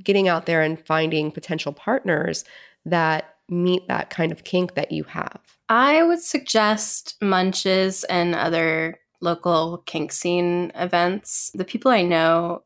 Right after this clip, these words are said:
Speaker 2: in this lifestyle or who have this kink seem to have had the best results with that kind of thing. I met my partner on Twitter, but that's kind of a strange case because, like, I'm very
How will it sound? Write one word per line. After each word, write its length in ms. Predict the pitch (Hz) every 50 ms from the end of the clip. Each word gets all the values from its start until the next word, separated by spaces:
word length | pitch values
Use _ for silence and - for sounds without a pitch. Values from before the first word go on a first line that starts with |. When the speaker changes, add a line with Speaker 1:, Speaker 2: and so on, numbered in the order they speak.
| -
Speaker 2:
in 160 | - 175 175 165
this 400 | 165 170 165 - - - - _
lifestyle 720 | - 170 156 151 165 - - - - 175 175 175 170 170 170
or 300 | 170 165 156 160 160 165
who 120 | 165 170
have 220 | 160 160 151 156 165
this 160 | 160 160 -
kink 280 | - - 160 156 165
seem 260 | - - 165 151 151 156
to 80 | -
have 100 | 160 160
had 160 | 170 160 156
the 60 | - -
best 260 | - 143 151 - -
results 380 | 135 - 151 147 160 - -
with 140 | - 165 -
that 180 | - 156 156 -
kind 160 | - 170 175
of 80 | 175 -
thing. 200 | 180 175 180 - - - - - - - -
I 100 | 196 214
met 200 | 262 320 311 214
my 220 | 190 180 170 175 196
partner 280 | - 196 190 190 185
on 200 | 185 175 175 175
Twitter, 580 | 175 - - 165 160 175 165 175 196 202 208 - - - - -
but 100 | - 190
that's 180 | 202 214 214 -
kind 200 | - 262 254 247
of 80 | 226
a 60 | 214 208
strange 420 | - - - 180 170 175 170 -
case 240 | - 175 165 170 170
because, 320 | - 175 170 - 175 160 -
like, 200 | 165 160 - - -
I'm 320 | - 160 170 170 175 180
very 440 | 180 180 170 170 165 156 160 160 -